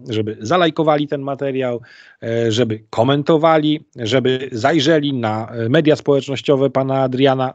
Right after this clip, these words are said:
Warto, polecam. E, ponadto,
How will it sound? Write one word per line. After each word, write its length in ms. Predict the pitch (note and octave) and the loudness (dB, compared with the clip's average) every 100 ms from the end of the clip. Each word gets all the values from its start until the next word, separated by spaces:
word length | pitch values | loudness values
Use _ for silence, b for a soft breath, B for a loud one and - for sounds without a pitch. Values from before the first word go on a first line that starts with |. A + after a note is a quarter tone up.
| _ | _
Warto, 600 | G#2+ C3 C3 B2 C3+ B2+ | 0 2 2 0 -4 -4
polecam. 600 | - A#2 B2+ A#2+ C3+ C3+ B B B B B | -4 -2 -2 -4 -6 -8 B B B B B
E, 120 | A#2+ A#2 | -10 -4
ponadto, 760 | C#3+ D3 - C#3+ C#3 C#3+ _ | 0 0 0 0 2 -2 _